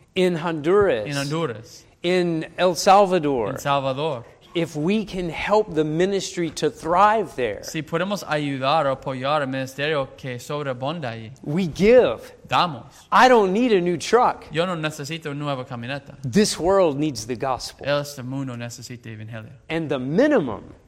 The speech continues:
Speaker 2: Y el mínimo,
Speaker 1: the principle was the ten percent.
Speaker 2: el principio era diez por ciento.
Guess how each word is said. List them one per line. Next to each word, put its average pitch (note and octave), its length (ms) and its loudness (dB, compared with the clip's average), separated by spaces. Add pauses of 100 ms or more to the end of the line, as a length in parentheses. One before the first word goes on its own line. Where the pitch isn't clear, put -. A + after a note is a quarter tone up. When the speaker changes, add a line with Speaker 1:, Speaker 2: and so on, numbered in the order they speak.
(100)
Speaker 2:
Y C#3+ 140 -4
el B2+ 80 -2
mínimo, B2+ 480 -4 (160)
Speaker 1:
the A#2+ 100 -10
principle A#2 600 -8
was G#2+ 160 -10
the G#2+ 80 -14
ten G2+ 240 -16
percent. - 440 -20
Speaker 2:
el C3 60 -12
principio F#3+ 760 -8
era A#2 200 -10
diez A2+ 280 -12
por - 140 -20
ciento. - 260 -20